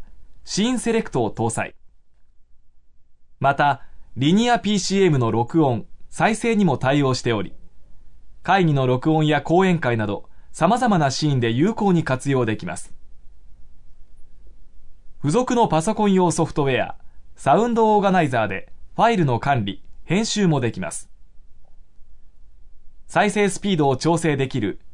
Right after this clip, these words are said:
デジタルピッチコントロール。再生中の早送り、早戻しができる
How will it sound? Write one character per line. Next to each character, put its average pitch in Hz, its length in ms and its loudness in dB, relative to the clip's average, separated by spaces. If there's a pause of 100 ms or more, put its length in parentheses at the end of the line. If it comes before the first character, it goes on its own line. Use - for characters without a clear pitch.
(120)
デ 135 160 2
ジ 208 100 -4
タ 240 100 2
ル 220 140 2
ピ 175 120 0
ッ 165 60 -8
チ - 160 -8
コ 165 120 2
ン 156 60 4
ト 143 140 2
ロ 123 120 2
ー - 40 -2
ル。 - 140 -12 (920)
再 175 220 2
生 185 200 2
中 165 220 4
の 160 100 4
早 143 280 2
送 151 180 -2
り、 - 140 -6 (320)
早 185 240 2
戻 196 180 4
し 170 140 0
が 147 100 2
で 131 100 0
き 123 120 -2
る 95 180 -4